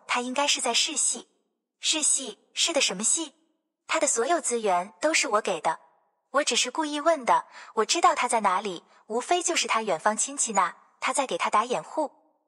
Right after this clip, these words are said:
我心里冷笑，他们把自己当成头号大傻子了，连一个好一点的理由都不给。自己当时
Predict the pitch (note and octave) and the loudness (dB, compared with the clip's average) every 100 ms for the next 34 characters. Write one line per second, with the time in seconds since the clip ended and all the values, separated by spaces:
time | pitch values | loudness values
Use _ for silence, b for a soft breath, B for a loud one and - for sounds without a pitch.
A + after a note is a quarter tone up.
0 | _ - A3 D4+ D#4 D4 E3+ - C#4+ - | _ -2 0 0 0 0 0 2 2 2
1 | B B B - D#4+ D#4+ D4 C4 A#3 F#3 | B B B 0 2 2 2 -2 -4 -6
2 | F3 - C4+ C#4+ C#4 - G3 - E4+ C4+ | -8 -2 0 0 -2 0 2 4 4 4
3 | A3+ F#3+ F3+ - F3 E3 B B B A#3+ | 2 0 -2 2 2 2 B B B -2
4 | C4 - - F#3 C4 C4 F#3+ B3+ G3+ E3+ | 0 0 2 2 0 -2 -2 -4 -2 0
5 | F3 C4+ A3+ F3+ - _ _ _ _ _ | 0 0 -2 -2 -4 _ _ _ _ _
6 | - E4 A3 A#3+ C4+ - G3 G3 | -4 -2 2 2 2 0 -2 -6